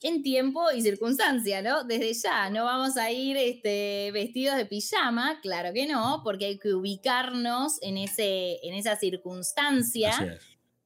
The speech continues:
Speaker 1: Pero me parece que lo, lo más fresco tiene que ser ir naturales, ir frescos, tratar de demostrar quiénes somos, de la forma que somos. Em, nuestros valores se van a ver reflejados ahí, ¿no? Entonces,
Speaker 2: Ujú.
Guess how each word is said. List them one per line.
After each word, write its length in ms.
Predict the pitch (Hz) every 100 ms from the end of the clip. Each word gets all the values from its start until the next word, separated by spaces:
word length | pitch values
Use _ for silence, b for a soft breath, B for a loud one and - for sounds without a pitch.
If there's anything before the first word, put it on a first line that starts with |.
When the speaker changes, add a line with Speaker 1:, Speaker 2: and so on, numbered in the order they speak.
| -
Speaker 1:
Pero 420 | 381 403 302 294 415 453 - _ _
me 260 | 254 269 277
parece 320 | 269 349 494 403
que 340 | 302 208 202
lo, 300 | 196 196 -
lo 260 | 190 196 196
más 420 | 233 339 359 - - -
fresco 460 | 262 320 339 - 262
tiene 180 | 262
que 60 | 240
ser 220 | 262 277 -
ir 220 | 294 339
naturales, 720 | 359 240 208 226 226 214 208 262
ir 180 | 302 294
frescos, 580 | - 254 240 - 208
tratar 320 | 214 214 294 339
de 80 |
demostrar 460 | 339 240 202 240 254
quiénes 320 | 269 233 226
somos, 480 | - 262 254 220 202
de 80 | 185
la 140 | 180 -
forma 380 | - 330 359 302
que 100 | 190
somos. 760 | - - 240 220 190 196 - - B B B B -
Em, 1400 | 233 226 220 214 214 208 202 202 196 190 185 180 262 - _ _ _ _ _ - _ _ _ - - 254
nuestros 440 | 262 285 - 269
valores 400 | 262 285 392 415
se 100 | 277
van 120 | 254
a 100 | 294
ver 140 | 254 277
reflejados 1120 | 277 254 - 214 196 - 254 208 165 160 - -
ahí, 320 | 160 156 147
¿no? 220 | 165 254
Entonces, 500 | 254 233 113 254 240
Speaker 2:
Ujú. 240 | 143 160